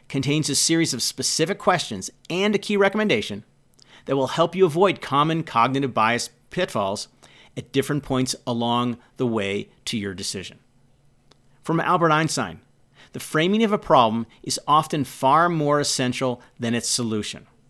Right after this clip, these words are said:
Stage one, frame the crisis. This stage involves a deep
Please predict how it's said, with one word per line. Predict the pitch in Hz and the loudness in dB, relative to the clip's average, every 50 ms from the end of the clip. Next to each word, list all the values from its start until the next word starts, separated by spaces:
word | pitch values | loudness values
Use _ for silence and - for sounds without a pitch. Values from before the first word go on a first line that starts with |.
| _ _ _ _ _ _ _ _ _ _ _ _ _ _ _ _ _ _ _ _ _ _ _ _ _ _ _ | _ _ _ _ _ _ _ _ _ _ _ _ _ _ _ _ _ _ _ _ _ _ _ _ _ _ _
Stage | - - - - 135 131 147 143 | -12 -12 -6 0 2 2 2 2
one, | 135 139 143 139 127 101 - - - _ _ _ _ _ _ _ | 2 2 2 2 2 0 -2 -8 -16 _ _ _ _ _ _ _
frame | _ - - - 131 123 127 127 131 131 127 127 - _ _ _ | _ -10 -2 2 4 4 6 4 4 2 0 -4 -8 _ _ _
the | 120 123 | -8 -6
crisis. | - - 131 127 127 123 - 110 - - - - - _ _ _ _ _ _ _ - - - - - _ _ | 0 2 2 4 4 2 0 -4 -6 -8 -10 -10 -12 _ _ _ _ _ _ _ -20 -20 -20 -20 -20 _ _
This | 160 190 - | 0 2 2
stage | - - 170 131 104 92 85 78 - - - _ _ _ _ | 2 2 0 -2 -2 -4 -6 -8 -12 -16 -18 _ _ _ _
involves | - 139 127 139 139 131 135 131 - | -4 -2 2 4 6 6 6 4 0
a | - 139 | -2 -4
deep | - - - 160 190 196 - | -6 -4 -4 -2 -2 -2 -2